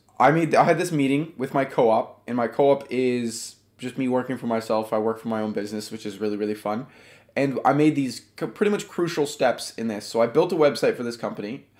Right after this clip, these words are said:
Uh, it's a law firm. I won't say the name 'cause I don't know if I'm allowed to or not. But I'm working with this law firm. I rebuilt a website for them. I did that. I put in, like, a hundred hours, did all this work. Looks great. Perfect. We have this meeting. We talk about what's the future. And I'm like, "Oh, yes."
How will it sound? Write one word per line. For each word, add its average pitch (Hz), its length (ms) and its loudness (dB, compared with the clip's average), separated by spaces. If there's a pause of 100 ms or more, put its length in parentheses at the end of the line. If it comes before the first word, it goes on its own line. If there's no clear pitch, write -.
(260)
Uh, 113 200 0
it's 131 120 -2
a 156 60 2
law 120 220 4
firm. 120 320 -4
I 123 80 0
won't 135 200 0
say 139 120 0
the 123 80 -2
name 120 240 -2
'cause 127 120 -10
I 117 80 0
don't 117 160 -2
know 110 320 -4 (220)
if - 160 -10
I'm 104 80 -8
allowed 104 240 -8
to 104 100 -12
or 104 40 -10
not. 107 260 -10 (320)
But 131 400 2 (800)
I'm 135 140 2
working 170 180 -2
with 175 120 -4
this 160 140 -8
law 123 120 0
firm. 117 180 -4
I 107 60 -2
rebuilt 151 400 0
a 165 60 -2
website 117 460 0
for 110 240 -2
them. 107 200 -2
I 107 100 -2
did 110 160 -4
that. 110 180 2
I 110 40 -2
put 120 180 -4
in, 120 100 -4
like, 110 160 -4
a - 60 -8
hundred 156 300 -4
hours, 107 540 0 (680)
did 127 140 0
all 131 120 6
this 160 220 0
work. 117 220 0
Looks 123 280 0
great. 117 440 -2
Perfect. 123 440 -2
We 113 100 -6
have 139 240 2
this 156 120 -4
meeting. 120 500 -2
We 113 100 -4
talk 117 260 -2
about 110 300 0
what's 127 260 0
the - 80 -8
future. 160 440 -4
And 107 100 -4
I'm 104 80 -8
like, 104 200 -10
"Oh, 117 400 0
yes." 107 600 -6